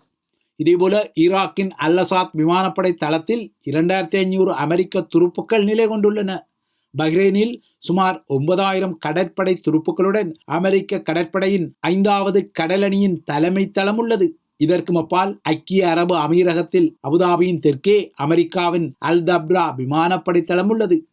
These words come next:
இதேபோல சவுதி அரேபிய தலைநகர் ரியாத்தின் தெற்கே இளவரசர் சுல்தான் விமானப்படை தளத்தில் அமெரிக்க துருப்புக்களும்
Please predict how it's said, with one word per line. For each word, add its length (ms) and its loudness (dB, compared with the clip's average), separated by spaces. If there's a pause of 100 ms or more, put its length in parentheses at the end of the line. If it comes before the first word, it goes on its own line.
(140)
இதேபோல 420 2
சவுதி 440 2
அரேபிய 320 2
தலைநகர் 560 0
ரியாத்தின் 460 0
தெற்கே 500 0 (180)
இளவரசர் 500 0
சுல்தான் 580 0
விமானப்படை 560 0
தளத்தில் 500 0
அமெரிக்க 420 0
துருப்புக்களும் 680 -2